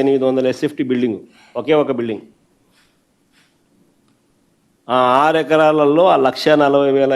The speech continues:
ఎనిమిది వందల ఎస్ఎఫ్టీ బిల్డింగు, ఆ ఆరు ఎకరాల్లో తర్వాత జన-, ఎన్ జనార్దన్ రెడ్డి వెళ్ళిపోవడము, ఈయన ముఖ్యమంత్రి కావడము, దాని గవర్నమెంట్ రంగంలో చేస్తా, చే-, చేయడానికి ఎన్ జనార్దన్ రెడ్డి శ్రీకారం చుడితే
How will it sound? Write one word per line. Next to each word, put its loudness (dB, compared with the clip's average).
ఎనిమిది -4
వందల -8
ఎస్ఎఫ్టీ -8
బిల్డింగు, 0
ఆ 2
ఆరు 0
ఎకరాల్లో 0
తర్వాత 0
జన-, 0
ఎన్ -2
జనార్దన్ -2
రెడ్డి -8
వెళ్ళిపోవడము, -4
ఈయన -2
ముఖ్యమంత్రి -6
కావడము, -4
దాని 0
గవర్నమెంట్ 4
రంగంలో 2
చేస్తా, -2
చే-, -4
చేయడానికి -2
ఎన్ -2
జనార్దన్ -2
రెడ్డి -6
శ్రీకారం 0
చుడితే -2